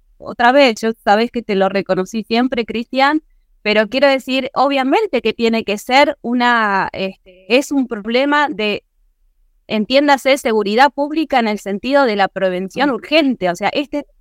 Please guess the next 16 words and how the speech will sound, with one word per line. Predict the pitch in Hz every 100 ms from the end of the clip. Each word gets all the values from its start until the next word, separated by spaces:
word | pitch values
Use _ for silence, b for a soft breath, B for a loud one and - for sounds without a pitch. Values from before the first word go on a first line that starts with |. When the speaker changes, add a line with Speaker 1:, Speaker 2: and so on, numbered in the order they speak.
| _ _
Speaker 1:
este | 302 320 311
no | 359
es | 427
un, | 339 285 262 311
es | 330 -
una | 349
función | 285 247 240 330
que | 370 254
ni |
siquiera | 208 - 320 349
se | 226
reconoce | 190 180 185 285 370 262 -
como | 185 175
del | 185 185
Estado | - 202 196 180 160
hoy. | 175 165 156